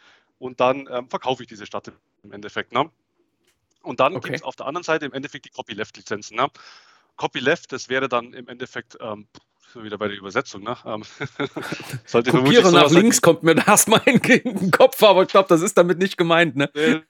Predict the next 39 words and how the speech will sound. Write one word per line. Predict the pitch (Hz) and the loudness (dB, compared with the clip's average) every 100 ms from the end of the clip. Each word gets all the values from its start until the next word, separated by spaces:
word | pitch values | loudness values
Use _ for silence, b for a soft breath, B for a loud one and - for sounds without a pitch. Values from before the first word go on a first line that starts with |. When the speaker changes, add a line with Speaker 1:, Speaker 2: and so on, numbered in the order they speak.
| - | -8
Speaker 1:
nee, | 156 147 | -4 -2
nee. | 147 143 | -2 -6
Ich | 120 _ - | -8 _ -10
glaub, | 165 | -10
das | 156 - | -10 -16
ist | 185 190 | -16 -14
eher | 151 165 | -6 -6
so, | 151 151 | -4 -12
so | 131 | -12
im | 147 | -12
Bereich | 131 139 143 | -4 -4 -4
Urheberrecht | 170 185 135 123 143 - | -8 -8 -8 -6 -8 -10
oder | 135 135 | -12 -10
so, | 143 | -8
sollte | 135 135 | -8 -6
das, | 131 - | -8 -10
äh, | - 120 _ | -14 -20 _
sich | - 127 | -16 -8
orientieren. | 127 131 - 156 165 | -6 -6 -4 -6 -2
Ähm, | 127 127 _ B | -2 -2 _ B
also | - 170 B B B B _ 170 | -2 -2 B B B B _ -6
im | 170 175 | -4 -2
Endeffekt | 208 208 - | 0 -2 -4
geht's | 156 - | -6 -2
darum, | 147 190 | -2 -2
dass | 147 - | -8 -14
die | 170 | -18
Lizenzen | 208 202 - 156 175 - | -18 -18 -8 -8 -8 -12
dann | 131 | -14
tatsächlich | 131 - 170 156 160 143 | -12 -8 -8 -8 -12 -12
wesentlich | 139 185 170 151 - | -8 -6 -8 -14 -8
mehr | 135 117 | -4 -2
Einschränkungen | 127 - 113 104 104 107 | -4 -8 -16 -16 -18 -14
haben, | 95 101 104 | -8 -6 -2
ja? | 143 - b b b b | -4 -4 b b b b
Zwar | 131 139 147 _ _ _ _ - | -4 -2 -4 _ _ _ _ -2
gar | 165 | 0
nicht | 208 - | 0 -2
mal | 156 143 | -4 -4